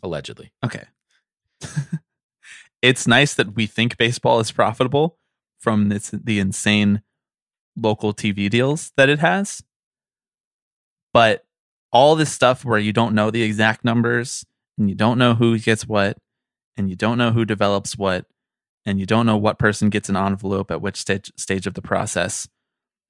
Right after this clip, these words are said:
Speaker 2: and you don't know why there's suddenly a ninety-six million dollar rebate off Artie Moreno's real estate deal price coming from the state
Speaker 1: Mm-hmm.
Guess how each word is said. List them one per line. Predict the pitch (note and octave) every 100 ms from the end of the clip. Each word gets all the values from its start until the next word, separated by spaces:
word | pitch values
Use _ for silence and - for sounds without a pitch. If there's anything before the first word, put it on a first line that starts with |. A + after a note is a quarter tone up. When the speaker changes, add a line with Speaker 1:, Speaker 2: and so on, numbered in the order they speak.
| _
Speaker 2:
and | G#2+
you | G2
don't | A#2 B2
know | B2
why | A2+ G#2+
there's | G#2+ G#2
suddenly | G#2+ G#2+ G#2+
a | G2+
ninety-six | G2 G2 G2 G#2 -
million | G#2 G2+ G2
dollar | F#2+ G2
rebate | G2 F#2+ F#2
off | F#2+ G#2
Artie | - G2 G2+
Moreno's | G2 G2 G2 G2 G2
real | G#2 F#2+
estate | F#2+ - E2
deal | - E2+ F2
price | - - - A2+ - - _ _ _ _ _
coming | - G#2 G2+
from | G2+ F#2+
the |
state | - - F2+ C#2+ -
Speaker 1:
Mm-hmm. | F#2+ F2+